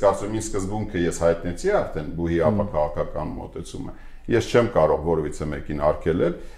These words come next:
Speaker 1: և կարծում եմ, սա մանր չարչիություն է, հետ-, է, հերթական,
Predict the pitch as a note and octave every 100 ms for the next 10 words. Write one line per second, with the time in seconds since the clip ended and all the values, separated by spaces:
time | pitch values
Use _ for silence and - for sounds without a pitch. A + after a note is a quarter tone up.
0 | - F3+ E3 D#3+ C#3 D#3+ C#3+ - C#3 D3+
1 | D3+ D#3 - B2+ A#2 - A#2+ G2+ A2+ F#2
2 | F#2+ B2 F#2+ G2+ G2 F#2 F2 E2+ E2+ B2
3 | B2 D3+ D3 - D#3 D#3